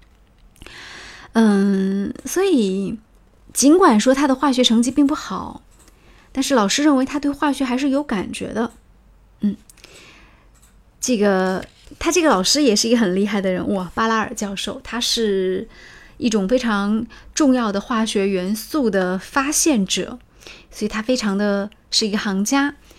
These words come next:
他一眼就看出来巴斯德具有化学的潜质，所以那时候尽管巴斯德正在学校里教着物理，在一个普通的中专，但他依然是邀请一个这样的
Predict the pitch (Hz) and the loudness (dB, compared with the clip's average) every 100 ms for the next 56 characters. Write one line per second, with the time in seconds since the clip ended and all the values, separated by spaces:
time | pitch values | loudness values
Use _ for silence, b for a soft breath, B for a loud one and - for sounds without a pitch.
0 | b b b b - - 294 208 214 226 | b b b b -6 0 2 2 0 -2
1 | 247 220 254 240 202 202 233 - 277 214 | -2 -2 0 0 -2 -2 -4 -2 0 2
2 | 190 214 - _ _ _ - 247 208 - | 2 -2 -8 _ _ _ -6 0 0 0
3 | - 262 220 - 180 190 180 - 190 185 | -2 -2 0 0 -2 -2 0 0 -2 -2
4 | - 269 - _ - B B B - 226 | -2 -2 -4 _ -20 B B B -2 2
5 | 240 226 226 226 202 220 233 196 196 - | 2 2 2 0 0 0 0 0 -2 -6
6 | 240 - _ - B B B B B - | -8 -14 _ -20 B B B B B -16
7 | - 240 247 226 208 208 233 220 226 202 | 0 0 2 2 2 2 0 0 0 0
8 | 202 220 202 220 196 190 - 202 202 202 | -2 -2 0 0 -2 -4 -4 -4 -2 -4
9 | 185 185 262 220 - 247 - 202 202 220 | -4 -6 -2 0 -2 -10 -12 -8 -4 -4
10 | - 208 208 190 196 202 208 202 226 233 | -4 -2 0 0 -2 -2 -4 -4 -6 -6
11 | 196 202 - 302 294 214 226 196 196 208 | -6 -6 -4 0 0 0 -4 -4 -4 -4
12 | - 190 - 190 214 202 185 208 B B | -4 -4 -4 -4 0 0 -2 -8 B B
13 | B B B B B - 381 247 196 185 | B B B B B 2 4 4 4 2
14 | 180 180 | 0 -4